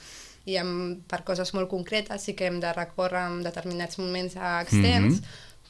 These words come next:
Speaker 1: però és en casos més puntuals.
Speaker 2: D'acord.
Speaker 1: Es respecta, evidentment, a la, al tècnic de cada especialitat, perquè és qui dominarà més el tema,
Speaker 2: Mhm.
Speaker 1: però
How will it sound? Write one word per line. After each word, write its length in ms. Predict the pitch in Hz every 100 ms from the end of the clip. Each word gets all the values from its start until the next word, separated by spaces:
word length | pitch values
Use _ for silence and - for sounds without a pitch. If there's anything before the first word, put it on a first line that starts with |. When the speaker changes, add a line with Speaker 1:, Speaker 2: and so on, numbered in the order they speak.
| -
Speaker 1:
però 160 | 214
és 160 | 208 196
en 100 | 233
casos 460 | 202 196 190 208 -
més 200 | 208 190
puntuals. 720 | - 208 202 185 160 160 -
Speaker 2:
D'acord. 280 | 104 101 92 90
Speaker 1:
Es 160 | - -
respecta, 680 | 196 - - 190 190 214 214 -
evidentment, 560 | 202 190 190 196 202 208 196 - - -
a 100 | 202
la, 380 | 196 185 180 175
al 140 | 180 170
tècnic 380 | 196 190 190 185
de 80 | 180
cada 140 | 175
especialitat, 720 | 185 202 185 180 180 202 202
perquè 220 | 202 190 175
és 80 | -
qui 360 | - 185 175
dominarà 400 | 175 180 180 175
més 180 | 175 175
el 160 | 190 185
tema, 300 | 220 233 226 330
Speaker 2:
Mhm. 300 | 120 90 104
Speaker 1:
però 140 | 202